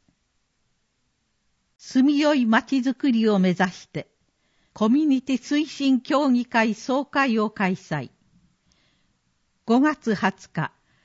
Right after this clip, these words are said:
市内二十三のコミュニティの会長で構成される日立市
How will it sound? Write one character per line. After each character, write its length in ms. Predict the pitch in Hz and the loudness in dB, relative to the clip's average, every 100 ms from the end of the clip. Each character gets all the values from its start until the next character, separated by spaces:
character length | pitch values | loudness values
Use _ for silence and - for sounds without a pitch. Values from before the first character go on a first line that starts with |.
| _ | _
市 300 | - - 254 | -16 -2 0
内 280 | 262 220 175 | 2 2 -2
二 280 | 185 202 240 | 0 2 2
十 240 | 277 339 | 2 0
三 340 | 311 320 294 247 | 0 0 2 2
の 140 | 247 | 0
コ 160 | - 226 | 0 2
ミ 120 | 269 | 4
ュ 40 | |
ニ 140 | 254 247 | 2 0
テ 120 | 240 | -2
ィ 60 | |
の 100 | 220 | -2
会 300 | 214 226 214 | -2 -2 -4
長 320 | 202 - 196 180 | -4 -4 -2 -2
で 260 | 165 175 - - | -4 -8 -14 -4
構 180 | 220 | -4
成 280 | 226 - 202 | -4 -2 -4
さ 220 | 202 190 | -2 -4
れ 140 | 175 165 | -2 -4
る 180 | 147 - _ _ _ _ _ | -6 -12 _ _ _ _ _
日 160 | - - | -10 -4
立 280 | 262 - | -4 -2
市 340 | 208 - 170 | -6 -4 -6